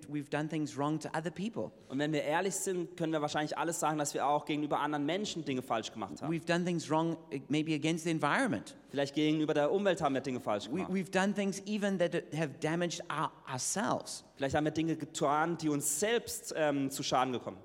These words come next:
Speaker 1: And so it's just acknowledging that, that I need forgiveness and I need God's help.
Speaker 2: Und es ist einfach, dass,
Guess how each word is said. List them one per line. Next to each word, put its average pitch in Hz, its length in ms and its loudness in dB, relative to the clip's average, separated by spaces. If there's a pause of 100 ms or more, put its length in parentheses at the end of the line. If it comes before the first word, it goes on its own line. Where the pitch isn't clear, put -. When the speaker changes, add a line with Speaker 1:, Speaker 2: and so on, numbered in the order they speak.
(160)
Speaker 1:
And 151 140 -2
so 160 340 0 (460)
it's - 280 -6
just 233 220 -4
acknowledging 160 920 -2 (520)
that, 139 420 -4 (220)
that 139 220 -4 (300)
I 196 80 4
need 185 280 2
forgiveness 143 960 -4
and 139 200 -4 (140)
I 147 60 0
need 151 260 -2
God's 165 340 -8
help. 185 280 -10 (340)
Speaker 2:
Und 127 100 -8
es 135 80 -2
ist - 80 -6
einfach, 160 420 0
dass, - 440 -2